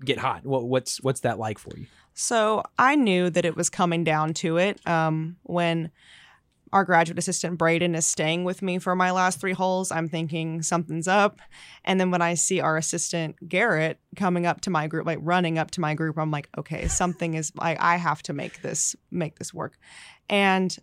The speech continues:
Speaker 2: the only thing that was going through my mind during that moment, I was like, "Not only myself, but everyone around me has worked too hard
Speaker 1: Mm.
Speaker 2: to not pull this off." And,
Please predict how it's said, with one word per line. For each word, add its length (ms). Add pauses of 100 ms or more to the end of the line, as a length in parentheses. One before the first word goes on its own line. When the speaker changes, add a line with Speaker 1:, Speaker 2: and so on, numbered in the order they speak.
Speaker 2:
the 160
only 180
thing 180
that 80
was 140
going 220
through 120
my 100
mind 640 (300)
during 340
that 140
moment, 340
I 100
was 220
like, 200 (720)
"Not 220
only 200
myself, 540
but 280
everyone 340
around 340
me 100
has 220
worked 340
too 200
hard 320
Speaker 1:
Mm. 100 (340)
Speaker 2:
to 100
not 220
pull 180
this 220
off." 320 (340)
And, 440